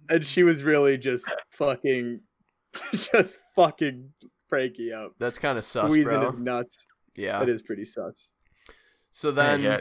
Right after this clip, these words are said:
Speaker 3: she had to test
Speaker 1: Are
Speaker 3: if
Speaker 1: we,
Speaker 3: he had
Speaker 1: are we,
Speaker 3: robot balls.
Speaker 1: are we shipping fucking Frankie and Robin? She
Speaker 3: Oh,
Speaker 1: touched his
Speaker 3: God,
Speaker 1: junk.
Speaker 2: Yes,
Speaker 1: She
Speaker 2: that's
Speaker 1: touched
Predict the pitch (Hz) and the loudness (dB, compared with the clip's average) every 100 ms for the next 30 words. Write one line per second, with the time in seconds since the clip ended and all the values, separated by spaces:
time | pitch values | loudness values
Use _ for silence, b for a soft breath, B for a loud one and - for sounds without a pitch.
0 | - - 131 135 120 135 139 165 160 - | -4 -8 -4 -4 0 4 6 6 6 6
1 | 165 175 110 110 - 113 110 113 - _ | 4 4 4 0 2 0 0 -6 -18 _
2 | _ _ _ 135 143 147 131 - 131 143 | _ _ _ 0 0 0 -4 -4 -4 -2
3 | 147 147 - 135 135 123 - 117 120 120 | -4 -4 -4 -4 -4 -8 -8 -8 -8 -8
4 | 127 123 113 107 113 135 139 135 123 110 | -6 -4 -4 -4 -4 -4 -4 2 4 4
5 | 123 113 113 123 117 127 147 147 113 120 | 2 0 -4 -6 -2 2 4 2 2 2
6 | 120 107 - - - 123 - - 190 202 | 4 2 -6 -8 0 4 4 4 4 4